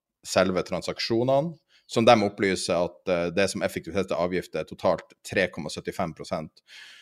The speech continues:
De spesifiserer jo ikke noe provisjon og bruker eh, blant annet to tjuefem, som, eh, det de mener gjennomsnittlig meglerprovisjon i,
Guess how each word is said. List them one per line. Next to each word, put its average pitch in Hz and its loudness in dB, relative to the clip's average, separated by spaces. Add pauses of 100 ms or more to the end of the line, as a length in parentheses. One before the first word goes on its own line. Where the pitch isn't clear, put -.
(840)
De 123 -8
spesifiserer 120 6
jo 98 6
ikke 98 4
noe 92 6
provisjon 127 4
og 98 4
bruker 101 6 (600)
eh, 95 4
blant 95 2
annet 95 4
to 110 0
tjuefem, 87 0 (220)
som, 87 -2 (140)
eh, 82 0
det 95 6
de 87 4
mener 87 0
gjennomsnittlig 87 -2
meglerprovisjon 82 -2
i, 76 -2